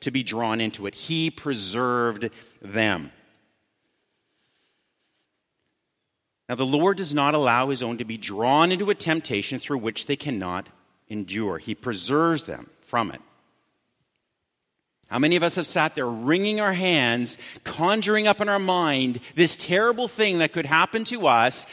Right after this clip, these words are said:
and how we would be unable to endure? The Lord preserves his own. That should comfort us and humble us. Comfort us that we do not need to dread a trial that will overwhelm us. There is no trial, no test that we will ever be called to endure that the Lord will not give us the strength to endure. That's what we have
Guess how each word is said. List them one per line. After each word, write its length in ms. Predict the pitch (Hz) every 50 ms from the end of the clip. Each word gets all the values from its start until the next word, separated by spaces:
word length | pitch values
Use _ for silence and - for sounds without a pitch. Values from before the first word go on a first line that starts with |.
| - -
and 140 | - 160 151
how 240 | 135 175 175 185 185
we 100 | 185 180
would 180 | 170 175 156
be 140 | 135 160 -
unable 520 | - 147 156 165 165 143 151 151 139 151 151
to 180 | - 156 147
endure? 420 | 147 143 123 120 139 135 110 90 92
The 120 | 92 101
Lord 400 | 104 101 107 117 120 127 135 131
preserves 600 | - 156 143 110 98 101 101 98 101 101 95 - - - -
his 180 | - 123 107 107
own. 340 | 117 110 101 92 73 65 - _ _ _ _ _ _ _ _ _ _ _ _ _ _ _ _ _ _ _ _ _ _ -
That 120 | - 110 -
should 200 | - 110 98 -
comfort 440 | - - 151 156 - - 185 180 175
us 420 | 185 214 247 - - - - - _ _ _ _
and 160 | - 107 127 147
humble 380 | 143 190 190 180 147 117 87
us. 180 | 73 73 - -
Comfort 400 | - - 208 240 220 - 202 143
us 380 | 110 110 131 165 - - - - - - - - - - - - - _ _ _ -
that 100 | 139 135
we 100 | 139 151
do 240 | 135 127 175 214 247
not 160 | 247 240 233
need 100 | 226 226
to 100 | 214 226
dread 280 | 180 151 170 170 165 170
a 60 | 175
trial 340 | - - - 123 117 113 120
that 140 | 117 117 113
will 140 | 113 110 120
overwhelm 540 | 117 104 110 110 107 117 135 151 147 120
us. 120 | 87 73 -
There 160 | - 104 101
is 100 | 104 98
no 220 | 117 131 165 214
trial, 440 | 214 - - 180 170 165 170 165 156
no 280 | 143 123 135 170 214 226
test 560 | - - - 156 123 120 131 - - - -
that 100 | 107 101
we 80 | 107 101
will 140 | 101 - -
ever 220 | 156 190 208 226
be 100 | 196 214
called 320 | 156 - 170 160 156 156 -
to 140 | 147 151
endure 340 | 156 139 110 101 110 104 107
that 140 | 104 98 92
the 80 | 107 101
Lord 260 | 98 110 123 127 120
will 80 | 117
not 240 | 113 110 104 104 107
give 160 | 104 139 147
us 160 | 160 160 - -
the 80 | 170
strength 400 | 151 - - 123 113 110 110 -
to 140 | - 110 120
endure. 340 | 113 107 104 127 113 80 82
That's 220 | 101 117 - -
what 160 | 147 147 131
we 100 | 156 165
have 340 | 143 123 117 104 104 117 117